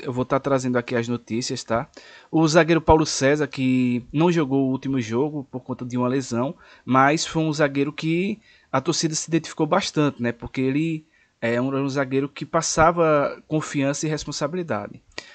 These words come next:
E aqui ele diz, né? "Sentimento é de que poderíamos ter ido mais longe, mas sempre confiando nos propósitos de Deus. Grato a ele por ter me dado a oportunidade de representar esse clube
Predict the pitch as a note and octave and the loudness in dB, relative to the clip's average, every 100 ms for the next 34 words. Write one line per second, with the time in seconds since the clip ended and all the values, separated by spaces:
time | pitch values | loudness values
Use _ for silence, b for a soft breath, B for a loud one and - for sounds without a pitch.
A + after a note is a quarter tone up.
0 | B B C#3+ E3 - F#3 F3 F#3+ D3+ C#3+ | B B 4 4 6 4 4 -2 -2 2
1 | D3 B2+ C3 D#3+ - b b b b - | 4 4 0 -4 -8 b b b b 4
2 | G3+ G#3 F#3 G3+ G3+ F#3+ F3+ F#3 - F3 | 4 6 4 4 2 0 0 -4 0 2
3 | D#3+ D#3 D#3+ D#3+ - D#3+ D#3 D3+ D#3 E3+ | 4 2 0 -2 -2 2 2 2 2 2
4 | C#3 A#2 G#2+ G#2+ G#2+ b b b D#3+ F3 | 0 -2 -2 -6 -14 b b b 6 6
5 | - G3+ G#3 G3+ G3 - E3+ E3+ E3+ - | 4 0 0 -2 -4 2 2 2 0 0
6 | E3 D#3 D3+ D3+ - D#3 B2 G#2+ - - | 0 2 2 0 -2 -4 -2 -2 -6 -14
7 | b b C3+ D3 F#3 F#3+ E3 D#3+ D#3+ E3 | b b 2 8 8 8 4 4 2 -2
8 | - E3 D3+ D3 E3 D#3 D#3 D3+ D#3 C3 | 2 2 6 6 6 4 0 -2 -2 4
9 | C3 C#3 C#3+ D3 D3 D3 D3 C#3+ - C3+ | 4 2 -2 0 2 2 2 0 2 2
10 | D3+ - D#3 - E3+ - C#3 D3+ F#3 F#3+ | 2 0 0 0 -4 0 2 2 0 -4